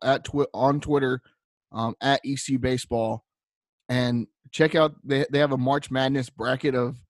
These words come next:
of mustaches. I mean, Coach Cliff Godwin's, his is, his is something to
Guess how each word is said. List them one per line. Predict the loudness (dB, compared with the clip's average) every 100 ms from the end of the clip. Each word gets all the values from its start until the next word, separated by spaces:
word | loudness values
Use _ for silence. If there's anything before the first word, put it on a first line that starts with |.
| _ _ _
of | -6
mustaches. | 0 -2 0 -2 -2 -2 -6 -6 _ _ _ _ _ 0
I | 2
mean, | 2 -2 -8 _
Coach | 2 2 4
Cliff | -2 2
Godwin's, | 2 4 2 0 -4 _ 0
his | 4 4 4
is, | 0 0 0
his | 0 0
is | 0 -2
something | -2 -2 -2 0
to | 0 0